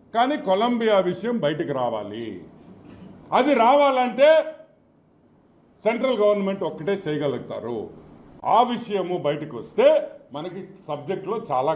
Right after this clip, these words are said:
క్లారిటీ వచ్చేస్తుందని కూడా మనం చూస్తున్నాం. ఒక ఎస్టీ మహిళని ఇష్టం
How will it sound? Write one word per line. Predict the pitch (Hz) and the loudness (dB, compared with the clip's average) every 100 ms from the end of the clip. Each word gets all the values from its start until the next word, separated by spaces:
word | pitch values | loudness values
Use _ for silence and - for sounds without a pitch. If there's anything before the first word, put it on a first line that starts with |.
| 160 | -4
క్లారిటీ | 117 139 156 135 | -4 -2 -4 -6
వచ్చేస్తుందని | 117 - 113 - 104 95 | -8 -8 -8 -10 -14 -12
కూడా | 104 113 135 | -6 -4 -2
మనం | 107 101 - | -4 -6 -10
చూస్తున్నాం. | - - - - - - - 247 | -16 -18 -20 -20 -20 -12 0 2
ఒక | 262 294 269 | 4 2 2
ఎస్టీ | 262 - 330 330 | 0 -4 0 2
మహిళని | 247 233 220 - - - _ _ _ _ _ _ | 2 0 -6 -10 -14 -20 _ _ _ _ _ _
ఇష్టం | 190 240 - - 311 | -4 -4 -6 0 4